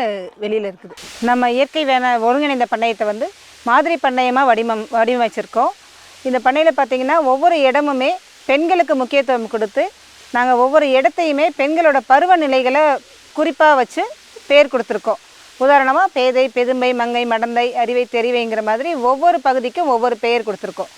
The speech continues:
பேதை வனம், அந்த மாதிரி ஒவ்வொரு இடத்துக்குமே பேர் கொடுத்துருக்கோம். இயற்கை வேளாண்மை ஆர்வம் உள்ளவங்க நிறைய பயிற்சிகளுமே இங்க கொடுக்குறோம். நேரா வந்து பார்க்கலாம். ஒரு மாதிரி பண்ணையாவும் நாங்க வடிவமைச்சிருக்கோம். இதுல ஈடுபாடு உள்ளவங்க வந்து பார்த்தீங்கன்னா, உங்களுக்கு ஒரு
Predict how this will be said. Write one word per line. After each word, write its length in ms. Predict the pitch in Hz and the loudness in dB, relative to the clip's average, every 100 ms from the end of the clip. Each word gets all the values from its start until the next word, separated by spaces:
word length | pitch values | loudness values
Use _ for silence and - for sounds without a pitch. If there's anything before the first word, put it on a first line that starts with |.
| - - - | -20 -20 -6
பேதை 360 | 247 247 240 226 | -2 0 0 0
வனம், 280 | 214 220 220 - - - | -2 -4 -8 -20 -20 -10
அந்த 180 | 226 233 | -6 -2
மாதிரி 340 | 226 226 277 | -2 -2 -2
ஒவ்வொரு 340 | 269 233 247 240 | -2 0 0 0
இடத்துக்குமே 420 | 214 202 220 226 277 | -2 -4 -8 -8 -4
பேர் 180 | 233 220 | -4 -4
கொடுத்துருக்கோம். 460 | 185 - 147 196 262 - - - - - | -8 -12 -10 -8 -8 -10 -20 -20 -20 -8
இயற்கை 340 | 285 339 370 | -4 -2 0
வேளாண்மை 500 | 330 302 294 277 254 | 2 2 0 -4 -2
ஆர்வம் 540 | 254 254 320 339 285 269 | 2 4 4 2 0 0
உள்ளவங்க 400 | 294 285 240 311 - - - | 0 0 0 -2 -4 -10 -6
நிறைய 340 | 240 254 320 349 | -2 0 0 0
பயிற்சிகளுமே 540 | 262 277 302 320 285 294 | 2 0 -2 -2 -2 -2
இங்க 280 | 302 240 233 | -4 -4 -6
கொடுக்குறோம். 360 | 220 220 311 - - - - | -2 -2 -2 -6 -18 -20 -8
நேரா 220 | 240 254 262 | 0 4 4
வந்து 220 | 240 233 | 2 -2
பார்க்கலாம். 400 | 226 220 233 294 | -2 -2 -2 -2
ஒரு 140 | 277 226 | -2 -2
மாதிரி 400 | 240 269 311 294 | 0 0 0 -2
பண்ணையாவும் 600 | 247 254 254 247 254 320 | -2 0 2 2 0 0
நாங்க 280 | 269 226 226 | 0 2 0
வடிவமைச்சிருக்கோம். 640 | 247 226 - 190 220 247 - - - - - | 0 -2 -6 -4 -4 -4 -10 -20 -20 -12 -2
இதுல 120 | 254 269 | 0 0
ஈடுபாடு 400 | 320 294 277 254 | 2 2 2 2
உள்ளவங்க 340 | 247 247 294 320 | 2 2 2 0
வந்து 260 | 247 269 247 | 0 -2 0
பார்த்தீங்கன்னா, 520 | 240 240 240 240 392 - - | 0 0 -4 -2 -4 -4 -8
உங்களுக்கு 400 | 233 254 254 247 | -4 -4 -2 -2
ஒரு 480 | 226 220 208 202 | 0 0 -2 -4